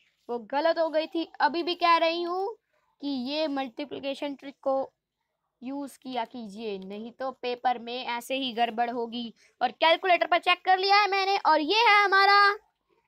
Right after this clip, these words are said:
सही आंसर। सब जिसने भी सही आंसर किया है वो अपने आप पर क्लैपिंग कीजिए अपने ऊपर, very good। सभी ने, अ, जिसने भी सही आंसर किया है, जिसने गलत किया है कोई बात नहीं, घर पर खुद बहुत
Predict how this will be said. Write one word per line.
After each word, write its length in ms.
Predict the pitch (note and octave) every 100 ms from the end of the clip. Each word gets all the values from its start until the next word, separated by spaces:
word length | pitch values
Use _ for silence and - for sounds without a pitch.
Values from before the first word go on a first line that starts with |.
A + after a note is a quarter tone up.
| _
सही 580 | - - G#4 G#4 G#4 G4+
आंसर। 1000 | - F#4+ A#4+ A#4+ - F#4+ F4+ E4 C#4 D4 _ - _
सब 340 | E4 E4+ A#3+
जिसने 340 | A#3+ D#4+ F#4 F#4
भी 120 | G4+
सही 240 | F4+ F4
आंसर 340 | F4+ F4 F#4+ F4+
किया 260 | F4+ F4
है 220 | F4+ F4+
वो 100 | F4+
अपने 280 | E4+ - E4
आप 140 | E4+ E4
पर 220 | F4 F#4+ - _ _ _ _ D#4
क्लैपिंग 420 | D4+ D#4+ G4 F4+
कीजिए 300 | F4 D4 E4
अपने 260 | D#4+ D#4
ऊपर, 300 | D#4 - C#4
very 360 | A3 D#4 F4 C#4+
good। 360 | D4+ A#3 G3+ -
सभी 220 | E4 E4+
ने, 140 | E4+ E4+
अ, 360 | - A#3+ A#3
जिसने 320 | A#3 D4 E4
भी 80 | F4
सही 180 | F#4 E4
आंसर 300 | E4 D#4+ D#4
किया 220 | D4 C#4+
है, 140 | A#3 G#3+
जिसने 280 | A#3+ D4+
गलत 300 | D4 D#4 E4
किया 140 | - F#4
है 60 |
कोई 180 | F#4 F4
बात 180 | F#4 F#4 F#4
नहीं, 180 | F#4+ G#4+ _ _ _ _ C#4
घर 160 | E4
पर 240 | F4+ F#4+ G4
खुद 240 | G4+ D#4
बहुत 540 | B3+ G3+ C#4 C#4+ E4